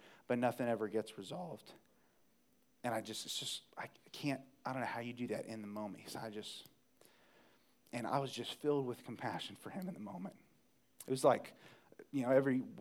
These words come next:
everyone else in the group just, like, dropped away. And I s-, I just looked at him and I was like, "Well,"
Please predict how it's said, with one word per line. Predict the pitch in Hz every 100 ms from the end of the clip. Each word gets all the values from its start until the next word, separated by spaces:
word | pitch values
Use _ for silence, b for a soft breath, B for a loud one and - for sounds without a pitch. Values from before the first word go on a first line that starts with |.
| - -
everyone | 135 143 135
else | 139 131
in |
the | 123
group | 147 147
just, | 226 - -
like, | - - - - - -
dropped | 127 131 -
away. | - 123 - - - _ _ _ _ -
And | 139
I | 143
s-, | - -
I | 117
just | -
looked | 156 -
at | 131
him | 135
and | 120
I |
was | 117 -
like, | - - B B B B B B - - _ _ -
"Well," | 131 139 131